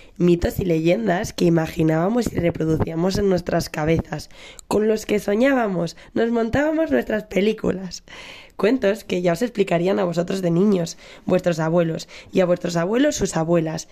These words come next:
y así han perdurado generación tras generación. Gracias. La historia que más me gustaba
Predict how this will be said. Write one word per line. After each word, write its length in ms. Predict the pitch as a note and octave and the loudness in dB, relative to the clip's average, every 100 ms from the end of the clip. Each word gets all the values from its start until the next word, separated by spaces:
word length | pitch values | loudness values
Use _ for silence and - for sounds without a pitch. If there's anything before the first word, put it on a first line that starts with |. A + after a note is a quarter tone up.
| - - | -18 -2
y 100 | F3 | 0
así 340 | D3+ - G#3+ - | 0 0 -2 0
han 200 | D#3+ E3 | 0 0
perdurado 540 | F#3+ G3 G3 F3 E3+ | 0 0 0 -2 -2
generación 840 | - E3+ D#3+ D#3 - - F3 G3+ B3+ | -2 0 2 0 -4 0 0 2 0
tras 240 | C#4 B3 | -2 -4
generación. 800 | - E3+ D#3+ C#3+ - - F#3+ F#3+ - - - - - | -2 0 0 -4 -4 -4 -4 -12 -18 -20 -20 -20 -14
Gracias. 840 | D#3+ E3 E3 - F#3+ D3+ - - - _ _ _ _ _ _ - - - - | -2 0 0 -2 -6 -10 -14 -20 -20 _ _ _ _ _ _ -20 -18 -10 0
La 80 | F3+ | 0
historia 360 | E3+ F3 F#3+ | 2 2 0
que 100 | G#3+ | 0
más 140 | A3 G3 | -2 0
me 100 | F#3 | 0
gustaba 480 | E3+ E3 F#3 G3 | 0 0 -2 -2